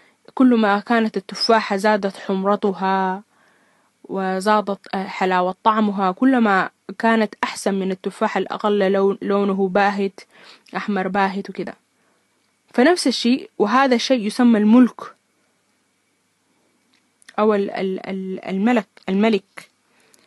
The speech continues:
والملك في الناس هو السلطان والحاكم والشيخ الذي ف-، وجد أهله، شعبه أو قبيلته، إنه فيه ص-، أكثر واحد فيهم فيه الصفات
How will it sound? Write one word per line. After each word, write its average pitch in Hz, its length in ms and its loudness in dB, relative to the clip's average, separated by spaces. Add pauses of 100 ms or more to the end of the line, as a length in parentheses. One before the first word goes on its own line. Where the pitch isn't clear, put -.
(280)
والملك 220 600 0
في - 220 -8
الناس 214 760 -4 (140)
هو 233 120 -2
السلطان 208 720 -2
والحاكم 196 600 -2
والشيخ 220 520 -4 (960)
الذي 247 440 2
ف-، - 180 -10
وجد 240 420 0
أهله، 214 680 -2 (440)
شعبه 196 600 -4
أو 202 100 -2
قبيلته، 208 640 -4
إنه 233 300 2
فيه 240 340 0
ص-، - 140 -10
أكثر 214 420 -2 (420)
واحد 233 340 -2
فيهم 247 260 2
فيه 226 280 -2
الصفات 220 720 -4